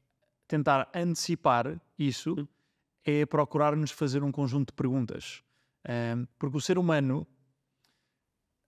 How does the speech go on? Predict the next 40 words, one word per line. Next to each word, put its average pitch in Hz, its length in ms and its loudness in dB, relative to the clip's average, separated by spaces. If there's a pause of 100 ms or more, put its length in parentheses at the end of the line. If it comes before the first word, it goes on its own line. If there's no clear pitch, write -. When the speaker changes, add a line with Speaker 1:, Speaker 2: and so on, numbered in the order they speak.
(140)
Speaker 1:
foca-se 151 340 0
muito 156 200 0
mais, 127 600 0
eh, 120 600 -6
a 139 60 -4
nível 127 360 2
experiencial 123 1000 -2 (560)
no 135 160 0
presente 131 520 0
do 131 180 -2
que - 120 -14
no 127 180 -2
futuro 127 360 -2
ou 123 60 0
do 123 80 -6
que - 80 -8
no 127 80 -2
passado, 117 360 0
mesmo 127 200 -2
que 135 80 -4
a - 20 0
nossa 131 180 -2
mente 127 180 -2
às 123 60 0
vezes 117 140 -6
vá 117 140 0
para 120 140 -4
lá. 107 220 0 (800)
E 143 60 -2
por 170 200 -2
isso, - 420 -4 (580)
quando 165 180 2
nós 190 200 4
estamos 165 260 0
numa 156 200 2
situação 127 720 -2
em 139 180 -2
que - 80 -10
estamos 131 580 -2 (160)
mal, 120 460 0